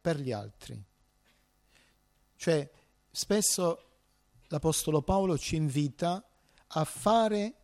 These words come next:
del bene agli altri, non a essere buono, ma essere benevolo,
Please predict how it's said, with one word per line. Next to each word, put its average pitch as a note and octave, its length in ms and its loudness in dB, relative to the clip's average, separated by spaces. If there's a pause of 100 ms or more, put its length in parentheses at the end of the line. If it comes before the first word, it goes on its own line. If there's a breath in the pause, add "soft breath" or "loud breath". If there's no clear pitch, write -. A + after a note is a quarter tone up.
(880)
del E3+ 220 4
bene G3+ 400 2
agli F#3+ 240 0
altri, B2+ 480 -2 (280 loud breath)
non G3 440 4
a D3 340 -2
essere C#3+ 640 -2
buono, C#3+ 920 4 (1400 soft breath)
ma E3 340 2
essere E3 520 4
benevolo, D3+ 1040 2